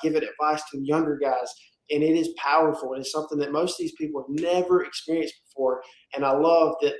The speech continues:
I get to be a part of that and, and create that. So I can't wait to see Cornerstone have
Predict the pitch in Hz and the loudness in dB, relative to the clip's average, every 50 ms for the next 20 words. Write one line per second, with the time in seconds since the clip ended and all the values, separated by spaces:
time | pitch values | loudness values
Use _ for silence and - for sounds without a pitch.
0 | - - 147 156 156 160 147 151 147 151 147 143 - - - 147 147 151 151 151 | -4 -2 -2 0 0 -2 -2 -4 -2 -2 -2 -2 -4 -4 -2 0 2 4 4 4
1 | 160 165 170 180 175 - - - _ _ _ - 139 139 135 135 - 139 131 - | 4 2 2 0 -2 -4 -8 -14 _ _ _ -6 -4 -4 -4 -4 -6 -8 -10 -12
2 | - - 147 143 143 143 143 - 127 117 117 120 113 - - - - - 143 143 | -10 -6 -4 -2 -2 -2 -4 -8 -10 -8 -6 -8 -8 -8 -10 -10 -2 0 2 2
3 | 143 139 - - - - _ _ _ - 139 143 - - 165 151 147 143 151 151 | 2 2 0 -6 -14 -18 _ _ _ -4 -4 -4 -2 -2 -2 -2 0 2 4 4
4 | 151 151 151 143 - - - 143 135 - - 151 147 147 143 - 151 143 143 135 | 2 2 -4 -10 -8 -6 -6 -6 -6 -4 -4 -4 -2 -2 -4 -4 -4 -4 -2 -2
5 | 135 135 131 | -2 -2 -2